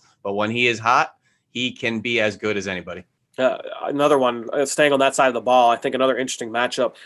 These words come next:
Speaker 2: You look, we've seen the Eagles, the, the pass game, the tight ends have been very involved. We saw Zach Ertz last week and Dallas Goedert last week, uh, on some big plays, some of them busted coverages. But when you look at this Chiefs defense, uh, number one, we've seen some busts from them defensively, right? But the other one,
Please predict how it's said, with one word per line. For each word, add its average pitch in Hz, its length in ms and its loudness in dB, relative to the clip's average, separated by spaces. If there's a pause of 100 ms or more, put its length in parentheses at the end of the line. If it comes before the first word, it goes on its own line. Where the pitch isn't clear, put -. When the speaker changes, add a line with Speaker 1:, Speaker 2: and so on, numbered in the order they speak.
(120)
Speaker 2:
You 151 60 0
look, 143 160 6
we've 147 160 4
seen 156 180 2
the 147 80 4
Eagles, 151 380 6
the, 139 160 6
the 127 140 0
pass 147 340 0
game, 143 200 2
the 135 60 2
tight 151 240 2
ends 151 200 4
have 120 60 -8
been 135 120 0
very 135 240 4
involved. 127 380 2
We 117 60 -10
saw 127 180 2
Zach 120 260 0
Ertz 143 240 2
last 131 260 2
week 131 200 -2
and 110 60 -14
Dallas 107 220 -4
Goedert 143 300 4
last 131 300 2
week, 131 240 -4 (180)
uh, 123 240 2
on 127 80 -2
some 123 200 -6
big 143 200 0
plays, 135 320 4
some 175 100 2
of 175 60 0
them 143 140 4
busted 151 340 2
coverages. 135 480 2
But 135 120 2
when 139 160 2
you 151 100 4
look 175 180 4
at 190 120 2
this 175 140 2
Chiefs 190 300 -6
defense, 156 540 -2 (200)
uh, 143 380 2
number 180 180 4
one, 147 400 6
we've 151 140 2
seen 156 220 0
some 147 160 0
busts 139 240 4
from 135 120 -2
them 135 160 4
defensively, 135 600 -2
right? 139 200 4
But - 120 0
the 135 80 2
other 180 160 8
one, 151 160 6